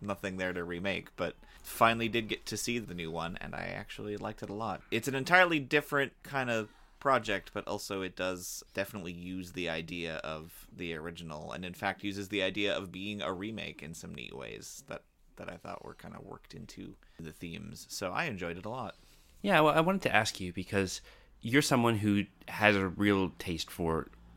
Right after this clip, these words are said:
Speaker 2: classic film and of the time cinema. At least that seems to be a lot of what we talk about.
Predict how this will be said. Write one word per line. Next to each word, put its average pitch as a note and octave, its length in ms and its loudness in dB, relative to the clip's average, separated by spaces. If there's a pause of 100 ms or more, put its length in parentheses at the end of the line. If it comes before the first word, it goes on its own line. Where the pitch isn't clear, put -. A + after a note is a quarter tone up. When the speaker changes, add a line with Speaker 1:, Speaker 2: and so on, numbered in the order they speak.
Speaker 2:
classic F#2+ 380 4
film E2+ 240 4
and E2 160 2
of F#2 160 4
the F#2+ 80 6
time D#2+ 340 0
cinema. - 460 -4 (320)
At - 80 -12
least F#2+ 80 -2
that F#2+ 100 -4
seems F#2 160 0
to F2 60 -4
be F2 100 6
a E2 60 8
lot E2+ 140 8
of D#2+ 80 0
what E2+ 140 2
we F#2 100 -2
talk - 240 -2
about. C#2+ 300 -4